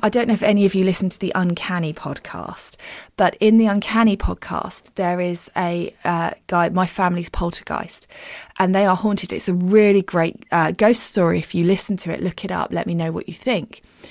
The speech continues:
But in that, uh, podcast, there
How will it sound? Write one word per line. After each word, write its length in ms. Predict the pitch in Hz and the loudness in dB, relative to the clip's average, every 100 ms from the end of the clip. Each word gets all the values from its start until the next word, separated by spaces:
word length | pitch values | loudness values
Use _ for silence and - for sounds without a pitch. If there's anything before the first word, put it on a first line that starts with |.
| - - - - | -20 -20 -18 -2
But 220 | 202 - - | -2 2 6
in 320 | 262 269 - | 6 6 2
that, 420 | 214 190 - - - 202 | 0 0 0 -6 -4 2
uh, 240 | 175 175 | 2 2
podcast, 600 | - 254 - 175 160 - - | 0 0 0 -4 -4 -8 -12
there 380 | 196 208 226 240 | -2 2 4 2